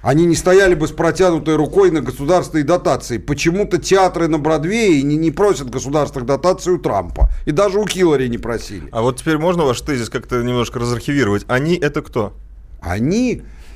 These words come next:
Speaker 1: это представители той части творческой интеллигенции, которая является русофобской, враждебной к России,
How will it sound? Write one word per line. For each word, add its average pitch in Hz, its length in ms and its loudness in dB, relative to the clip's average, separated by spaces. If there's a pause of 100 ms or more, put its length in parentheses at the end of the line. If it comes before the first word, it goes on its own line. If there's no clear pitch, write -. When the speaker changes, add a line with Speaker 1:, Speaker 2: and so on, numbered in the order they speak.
(1300)
Speaker 1:
это 226 300 2
представители 170 880 -2
той 143 320 2
части 117 440 -4
творческой 135 580 -2
интеллигенции, 220 1000 -2 (840)
которая 185 840 2
является 131 800 0
русофобской, 170 960 0
враждебной 131 920 0
к - 120 -10
России, 190 760 -2